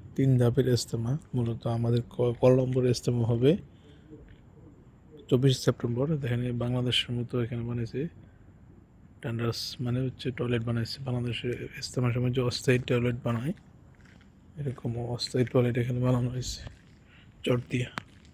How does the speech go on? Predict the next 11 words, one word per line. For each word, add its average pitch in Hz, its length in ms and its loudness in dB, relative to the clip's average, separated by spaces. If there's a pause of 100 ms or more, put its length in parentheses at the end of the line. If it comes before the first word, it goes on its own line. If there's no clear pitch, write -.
(440)
যদিও 143 220 6 (100)
অনেক 135 160 4 (100)
টয়লেট, 127 320 4
অন্য 131 120 4 (100)
ধরনের 123 300 6
টয়লেট 120 280 4 (100)
ওইদিকে 117 280 0 (100)
আছে, - 240 -12 (1000)
হ্যাঁ, 135 220 -6 (220)
ওইদিকে 123 300 0 (100)
আছে। - 220 -8